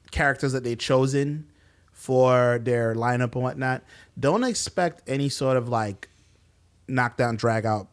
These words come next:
big fights or anything like that. You're probably not even gonna get Agents of shield level violence, <laughs> just to let you know, 'cause i-, it's not gonna happen. 'Cause anything that has Disney proper on the name anywhere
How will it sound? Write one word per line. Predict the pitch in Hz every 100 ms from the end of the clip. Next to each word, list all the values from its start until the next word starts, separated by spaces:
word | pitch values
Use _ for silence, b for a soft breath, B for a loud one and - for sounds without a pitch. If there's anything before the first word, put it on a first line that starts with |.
| 117
big | 117 -
fights | - 110 107 - - - - -
or | 117 113
anything | 110 117
like | 110 104
that. | 107 104 - b b
You're | 123
probably | 120 180 160
not |
even | 147 139
gonna | 127
get | 123 127
Agents | 120 127 117
of | 117
shield | 107 123 120 113
level | 113 110 107
violence, | 101 98 85 90 - - B B
<laughs> | 151 196
just | 165 139
to |
let | 147 131 131
you |
know, | 120 117 110 B B B
'cause | - 127 123 117 -
i-, | - -
it's | - 151
not | 175 175
gonna | 165
happen. | 165 208 143 113
'Cause | 151 143
anything | 170 180 180
that | 160 151
has | 143 117
Disney | 135 156 139 127
proper | - 147 139 - 98 - -
on | 156 147
the | 135
name | 139 147 120 90 - _ _ -
anywhere | 165 214 165 107 82